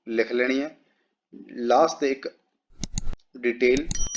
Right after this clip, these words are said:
ਜਿਸ ਦੇ ਵਿੱਚ ਪਹਿਲਾਂ ਬਾਰਾਂ ਮੈਂਬਰਾਂ ਦੀ ਡਿਟੇਲ, ਨੈਕਸਟ ਬਾਕੀ ਜਿਹੜੇ ਚਾਰ ਆ ਉਹਨਾਂ ਦੇ ਵੇਰਵੇ,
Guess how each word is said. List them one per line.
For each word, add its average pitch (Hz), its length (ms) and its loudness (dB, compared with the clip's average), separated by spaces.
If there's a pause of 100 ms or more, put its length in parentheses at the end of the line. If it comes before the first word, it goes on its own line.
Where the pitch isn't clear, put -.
(2250)
ਜਿਸ 135 200 -6
ਦੇ 156 100 2
ਵਿੱਚ 147 160 -2
ਪਹਿਲਾਂ 143 360 0 (280)
ਬਾਰਾਂ 123 380 4
ਮੈਂਬਰਾਂ 143 420 0
ਦੀ 139 100 -6
ਡਿਟੇਲ, 139 340 0 (800)
ਨੈਕਸਟ 127 720 0
ਬਾਕੀ 123 320 -2
ਜਿਹੜੇ 135 340 -2 (160)
ਚਾਰ 95 400 -4
ਆ 78 80 -18 (1700)
ਉਹਨਾਂ 131 120 -6
ਦੇ 127 100 2
ਵੇਰਵੇ, 90 460 -8